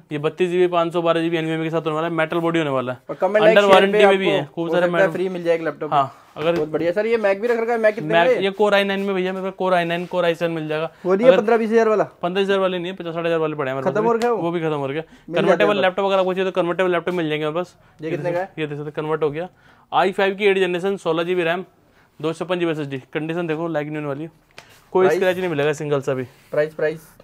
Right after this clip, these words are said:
Speaker 1: With backlight होने वाला है, टच स्क्रीन, सोलह जी बी रैम, सत्ताईस हज़ार पाँच सौ।
Speaker 2: सत्ताईस पाँच सौ?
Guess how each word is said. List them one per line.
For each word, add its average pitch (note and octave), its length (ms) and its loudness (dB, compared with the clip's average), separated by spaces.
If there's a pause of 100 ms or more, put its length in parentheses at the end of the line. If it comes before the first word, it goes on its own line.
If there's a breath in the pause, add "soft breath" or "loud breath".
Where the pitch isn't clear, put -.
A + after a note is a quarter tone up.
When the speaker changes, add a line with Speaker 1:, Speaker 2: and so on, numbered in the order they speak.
(140)
Speaker 1:
With E3+ 160 -2
backlight F3 400 4
होने F3+ 140 0
वाला E3+ 220 2
है, F3+ 120 -2
टच D#3+ 180 -4
स्क्रीन, F3+ 220 -8
सोलह D#3+ 220 -2
जी D#3+ 60 -2
बी E3 60 -2
रैम, E3 220 -4
सत्ताईस F3 360 -4
हज़ार F3 140 0
पाँच D3 240 -4
सौ। C3 80 -10
Speaker 2:
सत्ताईस D#3 400 -4
पाँच F#3 220 -4
सौ? F3 140 -8